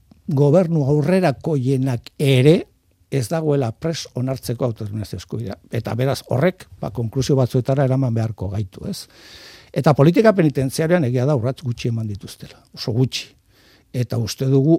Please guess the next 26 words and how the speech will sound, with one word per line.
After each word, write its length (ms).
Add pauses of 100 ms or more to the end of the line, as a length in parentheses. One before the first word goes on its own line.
horrek, 460 (100)
eh, 340
kalte 380
egiten 380
diola 260
elkarbizitzari 720
herri 260
honetan. 380 (500)
Eta 220
uste 240
dugu 400
horrek 400
gauza 340
lazgarriak 680
ekartzen 380
dituela, 300
orain 220
ikusten 380
ari 120
garen 280
bezala, 340
ez? 160
Bueno, 240
hori, 140
pasaden 420
astean, 500